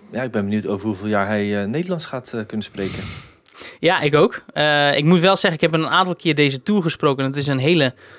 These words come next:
Speaker 2: rustige, ehm, en ook wel introverte jongen eigenlijk. Eh, qua interview kon ik er niet zo heel veel uithalen. Eh,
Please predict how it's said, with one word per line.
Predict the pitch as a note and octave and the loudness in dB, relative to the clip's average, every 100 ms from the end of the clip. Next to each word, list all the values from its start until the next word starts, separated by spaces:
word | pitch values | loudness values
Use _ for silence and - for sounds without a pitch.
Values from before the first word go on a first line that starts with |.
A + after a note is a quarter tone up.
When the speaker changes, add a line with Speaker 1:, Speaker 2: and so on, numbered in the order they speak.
| - - | -20 -6
Speaker 2:
rustige, | A#2 C#3 G3 G#3 D#3+ - C3 A2+ - _ | -2 2 2 2 0 2 0 0 -6 _
ehm, | - B2+ A#2+ A#2+ A#2+ A#2 A#2 A#2 A#2 - - - - | -2 0 2 2 0 -2 -4 -6 -8 -16 -18 -18 -8
en | C3 | -4
ook | C3 B2 | 0 0
wel | A#2 - | -2 2
introverte | G3 F#3 C#3 - B2+ A#2 | 4 4 2 2 0 0
jongen | A2+ D3 F3+ | 0 0 0
eigenlijk. | F#3 F#3+ A3+ C4+ - _ | 0 0 0 0 -4 _
Eh, | - C#3 C#3 B2+ B2 A#2+ - | -10 -6 -2 -2 0 -4 -8
qua | - D3+ C#3+ | 0 2 4
interview | E3+ E3+ D#3 D#3+ C#3 B2+ _ _ _ | 2 2 -2 0 0 0 _ _ _
kon | G#3 G3 | 4 4
ik | G#3 | 4
er | D3+ | 2
niet | D3 | 0
zo | - | 0
heel | B2+ C#3+ E3+ | 2 2 2
veel | G3+ | 2
uithalen. | F#3+ G3 G3 F#3 G#3 C4+ - - - - - | 2 2 4 4 2 -2 -8 -20 -20 -20 -4
Eh, | C3+ | 0